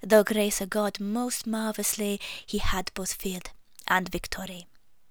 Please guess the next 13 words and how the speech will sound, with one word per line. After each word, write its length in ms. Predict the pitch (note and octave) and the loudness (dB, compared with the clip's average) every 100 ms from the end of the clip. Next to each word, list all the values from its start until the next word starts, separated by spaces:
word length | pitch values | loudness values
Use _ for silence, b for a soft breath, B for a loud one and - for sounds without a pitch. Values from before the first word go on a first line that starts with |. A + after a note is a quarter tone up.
| - - - - - B | -20 -20 -20 -20 -14 B
Their 160 | - A3 | 6 6
lordes, 440 | A3 A3+ A#3+ B3 - | 8 4 4 2 2
earls, 380 | G#3 G#3+ A3 G#3+ | 0 0 2 2
and 240 | G3+ G#3 | 2 0
baron 480 | G#3+ G#3 G3 G3 F#3+ B B - | -2 -2 -2 -4 -6 B B 2
were 80 | |
slain 420 | G#3+ - A#3 B3+ B3+ | 4 4 4 2 0
and 200 | A#3 - | -4 -2
taken, 400 | - A3+ A#3+ A3+ | -4 -2 -4 -2
and 160 | G#3+ G3+ | -2 0
that 200 | A3+ - | 0 -2
full 220 | - A3+ | -6 -2
soon, 360 | - G#3 G3+ | 0 0 -4